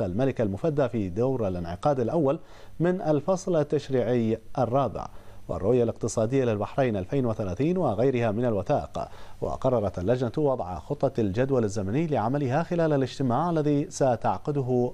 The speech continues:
غدا الخميس. وستواصل اللجنة اجتماعاتها بشكل يومي لإنجاز عملها بكل أمانة ومسؤولية والتزامها بالمدد الدستورية.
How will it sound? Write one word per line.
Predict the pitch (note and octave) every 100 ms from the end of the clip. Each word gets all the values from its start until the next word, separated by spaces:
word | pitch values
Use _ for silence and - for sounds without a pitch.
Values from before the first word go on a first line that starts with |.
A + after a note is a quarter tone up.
| -
غدا | C3 A#2 G2+ F#2
الخميس. | F#2 A2+ D3+ A2+ - - - - - - - -
وستواصل | D#3+ D#3+ D#3+ F3 E3 A#3+ - G3
اللجنة | E3 D3+ D3+ C#3+
اجتماعاتها | E3+ - C#3 A#2+ C3 A#2+
بشكل | C#3+ A#2+ - C#3 C#3+ B2
يومي | G#2+ G2+
لإنجاز | D3+ C#3 G#2 C3+ C#3
عملها | A2 A#2 B2 C#3
بكل | C3 - C#3
أمانة | A2 G#2 C3+ B2+
ومسؤولية | D#3+ C3 A2+ - G#2 D3 G#2 D2
والتزامها | A2+ A2+ A2+ A#2+ G#2 C3
بالمدد | B2+ G#2 G#2+ B2 A2
الدستورية. | G#2 B2 - A2 - -